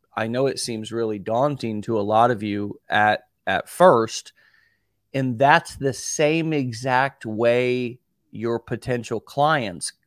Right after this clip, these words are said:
feel as well, <laughs> right? So if you get good at it and you can do that for them, that's a valuable skill.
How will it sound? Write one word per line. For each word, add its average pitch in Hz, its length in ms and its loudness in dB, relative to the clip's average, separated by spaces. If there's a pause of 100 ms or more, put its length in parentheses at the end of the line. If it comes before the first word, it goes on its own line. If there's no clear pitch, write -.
(220)
feel 117 400 0
as 101 160 -8
well, 139 560 0
<laughs> - 40 -2
right? 135 440 0
So 131 160 -6
if 117 100 -8
you 135 180 -6
get 131 280 -8
good 143 240 0
at 101 220 0
it 107 200 -8
and 107 160 -8
you 120 80 -6
can 104 220 -14
do 123 220 -6
that 107 240 -4
for 101 260 -10
them, 107 200 -8 (540)
that's 147 280 0
a 151 60 2
valuable 120 680 4
skill. - 600 4